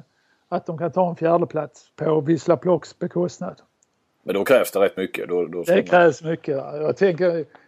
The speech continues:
Speaker 1: jag tittar ju på, på, eh, Alingsås uppställning på nio meter och det är ju ingenting som skrämmer.
Speaker 2: Nej,
Speaker 1: Men,
Speaker 2: <laughs> nej.
Speaker 1: men, men på något sätt så får de ihop den där och, eh,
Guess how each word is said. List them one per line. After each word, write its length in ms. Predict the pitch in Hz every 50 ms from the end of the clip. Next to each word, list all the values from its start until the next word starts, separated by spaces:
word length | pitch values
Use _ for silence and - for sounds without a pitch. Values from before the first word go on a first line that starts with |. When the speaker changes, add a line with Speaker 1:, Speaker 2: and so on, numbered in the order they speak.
| _ -
Speaker 1:
jag 180 | - 156 -
tittar 360 | - 180 180 175 - 214 185
ju 60 | 170 156
på, 280 | - 170 160 151 151
på, 440 | - - 160 160 151 151 147 147 151
eh, 400 | - - - - - - 190 185
Alingsås 680 | 175 - 170 160 - - 185 185 175 160 131 - - 160
uppställning 580 | 156 160 165 156 - - 180 170 160 151 135
på 100 | - 160
nio 280 | 147 147 156 160 160 156 147 143 143 139 165 160 160
meter 420 | 165 156 160 151 131 - - 151 143
och 80 | 147
det 80 | 143 151
är 60 | 160 156
ju 240 | 151 147 156 156
ingenting 380 | 175 202 180 131 - 170 175 147
som 180 | - 170 147 127
skrämmer. 460 | - - 160 160 160 151 139 131 - - _ _ _
Speaker 2:
Nej, 240 | - 170 175 185 - - - - 226 - - - -
Speaker 1:
Men, 100 | - 185
Speaker 2:
<laughs> 0 |
nej. 220 | - 220 - 170
Speaker 1:
men, 160 | 185 180 208 - - - - - - - - 135 131 -
men 260 | 190 190 202 202 -
på 120 | - 208
något 300 | 202 202 220 208 165 -
sätt 300 | - - 226 214 - -
så 120 | - 180 175
får 240 | - 190 185 170
de 120 | 160 165 170
ihop 320 | 165 160 180 190 175 - -
den 260 | 147 143 147 147 147
där 240 | 165 175 190 165 156 160
och, 380 | 160 160 156 147 143 - - -
eh, 220 | 170 160 170 170